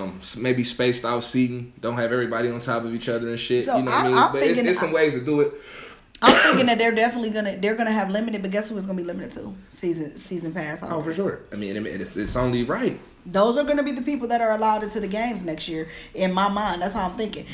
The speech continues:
Speaker 2: If you don't own season tickets or can't purchase from another person, I don't think that you're getting in.
Speaker 1: I mean, I mean, again, at this point, bruh, I don't give a fuck if they have it with no fans. I just wanna see some sports, man.
Speaker 2: For sure.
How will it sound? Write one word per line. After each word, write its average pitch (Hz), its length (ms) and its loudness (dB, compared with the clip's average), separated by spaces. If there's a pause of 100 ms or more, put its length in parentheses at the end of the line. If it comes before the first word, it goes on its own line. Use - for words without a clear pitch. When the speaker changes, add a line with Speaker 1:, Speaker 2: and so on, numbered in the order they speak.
(160)
Speaker 2:
If 170 180 -2
you 277 140 2
don't 311 320 0
own 254 380 0
season 247 340 -4
tickets 240 320 -6
or 190 80 -6
can't 226 260 -6
purchase 220 360 -8
from 233 300 -4
another 220 260 -8
person, 254 400 -8
I 196 80 -4
don't 208 180 -4
think 208 140 -8
that 190 140 -8
you're 185 100 -8
getting 170 220 -10
in. - 220 -16 (840)
Speaker 1:
I 208 100 -2
mean, 160 140 -4
I 165 40 0
mean, 165 180 -2
again, 156 260 0 (220)
at 127 140 -4
this 180 180 2
point, 156 280 -4
bruh, 147 280 0
I 151 100 0
don't 147 140 -2
give 123 100 0
a 113 80 -4
fuck 117 300 -4
if 104 100 -8
they 123 180 0
have 120 200 -2
it - 20 -4
with 117 140 -4
no 117 160 -4
fans. 87 340 -10 (320)
I 123 80 -2
just 131 140 -4
wanna 117 160 -4
see 104 140 -8
some 92 140 -12
sports, - 360 -16
man. - 120 -20 (160)
Speaker 2:
For - 140 -8
sure. - 160 -6